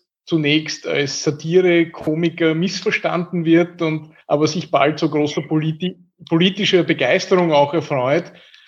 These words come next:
dass es, äh, richtig unheimlich ist und man sich aber jetzt auch am, am Beispiel Donald Trump schon, schon gut vorstellen kann, dass man mit genau dieser Masche und, und genau diesen einfachen Heilsversprechungen und, und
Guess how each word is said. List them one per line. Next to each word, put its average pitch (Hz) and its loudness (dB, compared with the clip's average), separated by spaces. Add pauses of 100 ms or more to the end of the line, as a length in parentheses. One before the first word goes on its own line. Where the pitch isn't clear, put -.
(220)
dass 143 0
es, 156 -2
äh, 185 2
richtig 160 2
unheimlich 147 -2
ist 165 -4
und 147 -6
man 147 -2
sich 147 -2
aber 143 4
jetzt 143 -4
auch 143 -2
am, 135 -4
am 131 -4
Beispiel 143 -4
Donald 139 -2
Trump 139 0 (180)
schon, 156 0
schon 165 -4
gut 185 -2
vorstellen 160 2
kann, 156 0
dass 156 2
man 160 0
mit 151 -2
genau 143 2
dieser 147 -4
Masche 151 -2
und, - -6
und 143 -6
genau 143 4
diesen 156 -2
einfachen 143 -2
Heilsversprechungen 160 0
und, 139 -4
und 135 -8